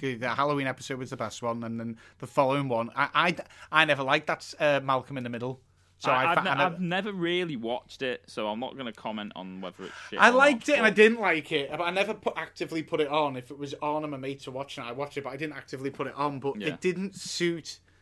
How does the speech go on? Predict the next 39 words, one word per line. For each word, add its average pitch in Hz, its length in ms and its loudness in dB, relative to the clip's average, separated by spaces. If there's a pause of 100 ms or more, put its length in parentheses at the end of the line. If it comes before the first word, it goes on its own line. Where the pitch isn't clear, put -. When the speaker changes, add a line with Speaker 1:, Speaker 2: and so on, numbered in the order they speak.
(140)
Speaker 1:
I 156 120 0
got 170 340 -2
why 175 100 -2
they 165 120 -2
did 147 200 -2
it, 170 120 -4
but 151 100 -8
I 143 60 -6
hated 151 420 -6
the 160 80 -4
whole 147 260 -4
speaking 147 440 -8
directly 135 460 -6
to - 120 -12
the 131 80 -12
camera 135 420 -8
thing. 147 340 -6
It 143 80 -10
was 135 120 -12
a 135 40 -10
bit 135 180 -6
weird, 135 360 -4
and 135 200 -10 (800)
it 151 280 -4
just, - 340 -8
yeah, 139 160 -2
that, 143 220 -8
that 143 180 -4
whole 151 180 -2
episode 143 320 -6
was 139 140 -8
so 156 680 -2
slow, 139 800 -4
considering 160 520 -4 (260)
what 151 440 -4
it 160 180 -2
left 143 400 -6
us 156 140 -6
on. 123 300 -4